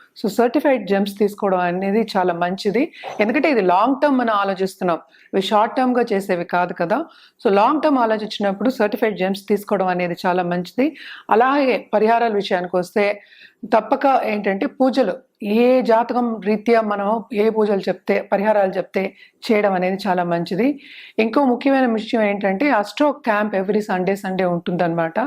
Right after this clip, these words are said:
తప్పక కింద స్క్రోల్ అయ్యే WhatsApp నంబర్కి సంప్రదిస్తే అన్ని వివరాలు చెప్పడం అనేది జరుగుతుంది. ఇంకో విషయం ఏంటంటే మా దగ్గర మంచి పురోహితులు కూడా ఉన్నారు, చాలా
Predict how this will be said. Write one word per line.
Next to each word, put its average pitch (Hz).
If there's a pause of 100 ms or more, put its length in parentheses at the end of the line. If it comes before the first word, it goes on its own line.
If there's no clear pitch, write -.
(420)
తప్పక 240
కింద 233
స్క్రోల్ 226
అయ్యే 190
WhatsApp 202
నంబర్కి 180
సంప్రదిస్తే 190 (300)
అన్ని 214
వివరాలు 202
చెప్పడం 196
అనేది 180
జరుగుతుంది. 175
ఇంకో -
విషయం 269
ఏంటంటే 214
మా 208
దగ్గర 196
మంచి 196
పురోహితులు 208
కూడా 196
ఉన్నారు, 180 (100)
చాలా 247